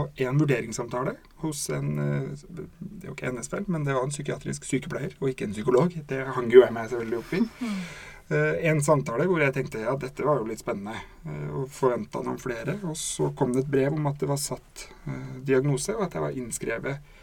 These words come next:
Speaker 1: eh, dagpasient. Eh, og da hadde jeg fått rett på tolv samtaletimer. Ehm, og gikk vel i tre av dem, hvor jeg da på den tredje tenkte, «Nå vet jeg så mye om ditt liv,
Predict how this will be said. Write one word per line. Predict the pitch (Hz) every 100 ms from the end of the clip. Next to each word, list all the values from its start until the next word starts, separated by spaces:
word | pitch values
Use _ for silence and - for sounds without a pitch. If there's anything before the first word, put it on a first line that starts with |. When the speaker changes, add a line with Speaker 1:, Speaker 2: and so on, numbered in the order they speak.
| - - -
Speaker 1:
eh, | 143
dagpasient. | 135 143 139 - - - 120 135 143 - - - -
Eh, | 147 147 143 135 143 143
og | 131
da | 127 123
hadde | 127 - 117
jeg | 120
fått | - -
rett | - - -
på | - - -
tolv | - 127 120 117 120
samtaletimer. | - 127 120 117 110 113 107 - - - - - - - - - - - - -
Ehm, | 139 135 135 135 135 135 143
og | 151
gikk | 147 135 131
vel | 127 139
i | 143
tre | - 107 110
av | 120
dem, | 135 95 - - - - - - - - 147
hvor | 143 127
jeg | 127 123
da | 123 120
på | - 127
den | 127
tredje | - 139 117 110
tenkte, | 127 117 - 117 127 -
«Nå | 123 131
vet | 120 131 127
jeg | 120
så | 139
mye | 131 117
om | 123
ditt | 120 -
liv, | 156 156